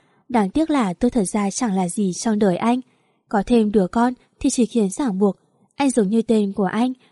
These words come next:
như một cơn gió mà chẳng một ai có thể nắm giữ. Cơn gió đó đến bên đời tôi vào một ngày đầu thu. Thế nhưng tôi lại đang mơ mộng khi thấy anh ta quan tâm mình.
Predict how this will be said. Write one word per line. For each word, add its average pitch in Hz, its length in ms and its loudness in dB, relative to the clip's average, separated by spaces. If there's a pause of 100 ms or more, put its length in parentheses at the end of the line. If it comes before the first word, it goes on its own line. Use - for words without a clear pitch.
(120)
như 311 100 0
một 254 140 4
cơn 226 200 2
gió 196 260 -2
mà 254 180 -4
chẳng 196 260 -2
một 180 120 -4
ai 202 220 -2
có 196 220 -6
thể 254 180 0
nắm 175 280 -6
giữ. 269 280 -2 (560)
Cơn 233 140 0
gió 202 200 -2
đó 190 240 -2
đến 208 240 -2
bên 214 200 0
đời 190 200 0
tôi 220 360 0
vào 220 120 -2
một 185 160 -4
ngày 190 220 -2
đầu 190 200 0
thu. 247 240 0 (420)
Thế 214 120 0
nhưng 214 280 2
tôi 254 160 2
lại 214 140 2
đang 208 220 0
mơ 214 120 2
mộng 208 360 -2
khi 247 140 -2
thấy 208 160 -2
anh 208 180 -4
ta 208 320 -4
quan 214 200 0
tâm 220 240 0
mình. 202 220 2